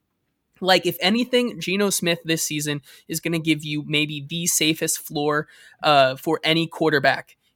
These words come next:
i-, in fantasy football. And so that's why I'm backing him to, uh, he may not have the biggest upside, but if you're kind of just sitting there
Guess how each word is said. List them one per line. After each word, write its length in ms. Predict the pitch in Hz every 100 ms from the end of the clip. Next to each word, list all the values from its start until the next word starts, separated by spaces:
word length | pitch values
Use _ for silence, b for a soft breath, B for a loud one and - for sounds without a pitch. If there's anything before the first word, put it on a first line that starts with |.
| -
i-, 60 |
in 480 | 151 - 147 143 139 -
fantasy 400 | 151 147 147 147
football. 500 | 143 135 120 - -
And 140 | 143
so 80 | 156
that's 240 | 156 165
why 260 | 160 160 156
I'm 280 | 151 160 160
backing 380 | 156 156 151 147
him 260 | 151 147 147
to, 200 | 147 139 b b b -
uh, 160 | 160 151
he 80 | 175
may 160 | 185 226
not 160 | 277
have 160 | 240 240
the 60 | 220
biggest 260 | 254 247
upside, 400 | 262 - 180 156 -
but 120 | 170
if 140 | 170
you're 300 | 175 202 190
kind 280 | 170 202 214
of 120 | 226
just 220 | 208 214 -
sitting 220 | 226 214
there 300 | 214 214